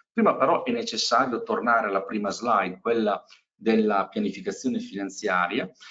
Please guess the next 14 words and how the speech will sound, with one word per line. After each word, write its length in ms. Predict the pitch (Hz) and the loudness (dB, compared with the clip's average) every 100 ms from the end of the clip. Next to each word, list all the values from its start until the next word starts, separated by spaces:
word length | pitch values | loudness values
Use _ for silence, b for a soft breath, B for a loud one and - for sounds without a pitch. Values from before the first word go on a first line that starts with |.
| B B _ | B B _
che, 340 | 220 139 123 | 2 2 0
ehm, 1160 | - 110 104 101 101 98 98 95 92 92 95 - | 0 0 2 0 0 0 -2 -2 -4 -6 -10 -16
fondamentalmente 760 | - 123 143 143 185 131 - 135 | -2 2 2 2 2 2 2 0
ci, 480 | - - 165 160 - | 0 0 -2 -4 -6
eh, 60 | |
permette 720 | - 131 120 113 123 143 110 - | -2 2 2 2 0 0 -2 -4
di 80 | |
comprendere 500 | 127 135 123 202 196 | -2 0 0 -2 -2
un 80 | 240 | -2
dato. 320 | 214 180 - | -2 -6 -4
Il 140 | 143 - | -6 -4
piano 300 | - - - | 0 2 2
di 80 | 240 | 2
accumulo 640 | 247 - 262 185 175 160 | 0 0 2 2 -4 -12